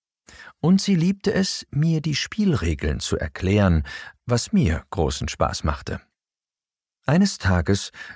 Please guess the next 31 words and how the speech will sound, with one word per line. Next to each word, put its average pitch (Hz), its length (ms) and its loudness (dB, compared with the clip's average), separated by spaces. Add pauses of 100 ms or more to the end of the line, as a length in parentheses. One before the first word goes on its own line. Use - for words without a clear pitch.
(100)
saßen 151 360 2
wir 131 140 2
also 107 160 2
zusammen 92 500 2
auf 76 140 0
der 73 120 -2
Couch - 640 -2
und 117 220 -2
sahen 92 360 2
das 98 200 0
Spiel 87 420 0
auf 82 240 -4
dem 85 200 -2
Fernsehbildschirm 80 1000 0
an, 87 280 2 (420)
und 117 160 0
sie 147 100 -2
brachte 95 380 -2
mir 98 140 2
die - 120 -2
Grundlagen 82 800 0
bei. - 320 -8 (840)
Zunächst 170 640 2
suchte 147 400 -2
man 131 240 2
aus, 98 420 0
welche 123 380 0
Figur 139 560 0
man 76 220 0
sein 87 340 0
wollte. 78 420 0